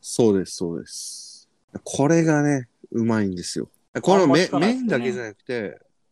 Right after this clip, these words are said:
Speaker 1: 麺だけじゃなくて、まあなんかその、九州の醤油使ってる出汁とか、九州の出汁を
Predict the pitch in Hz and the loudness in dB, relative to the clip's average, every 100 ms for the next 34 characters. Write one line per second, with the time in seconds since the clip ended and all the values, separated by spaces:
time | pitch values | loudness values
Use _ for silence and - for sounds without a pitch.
0 | _ _ _ _ _ _ - 156 170 139 | _ _ _ _ _ _ -10 -6 -4 -4
1 | 123 127 127 107 - 135 110 101 95 98 | -4 -4 -6 -8 -6 -4 -4 -4 -6 -8
2 | 98 - 101 90 85 - - 165 170 147 | -10 -8 -6 -6 -8 -12 -4 2 2 4
3 | 131 104 - 123 123 123 123 120 - 123 | 2 2 0 2 2 4 2 0 -4 -8
4 | 104 - 113 104 95 95 - - 87 - | -8 -6 -4 -2 -4 -8 -12 -14 -10 0
5 | 135 127 113 98 98 - 101 98 98 | 0 2 0 0 -2 -2 0 0 -2